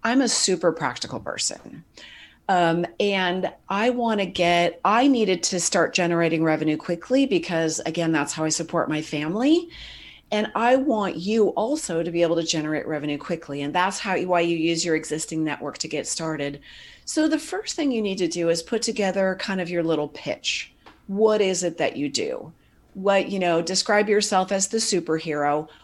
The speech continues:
What is your superpower as it relates to kind of your corporate world? A lot of times there, the struggle is,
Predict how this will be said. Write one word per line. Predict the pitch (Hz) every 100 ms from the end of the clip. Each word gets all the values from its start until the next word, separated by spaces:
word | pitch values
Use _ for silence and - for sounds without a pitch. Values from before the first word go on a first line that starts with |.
| _
What | 226 220 226 220
is | 226 214
your | 185
superpower | 175 - 165 165 147 170 143 135 131 -
as | 160
it | 165
relates | - 165 165 165 160
to | - 165
kind | 160 165 160
of | 156
your | 156
corporate | 151 - 156 143 151 135
world? | 143 113 104 98 - - - - -
A |
lot | 233 226 269
of | 349
times | 339 262 226 208
there, | 202 202 208
the | 208
struggle | - - 180 180 175 -
is, | 180 165 165 160 160 -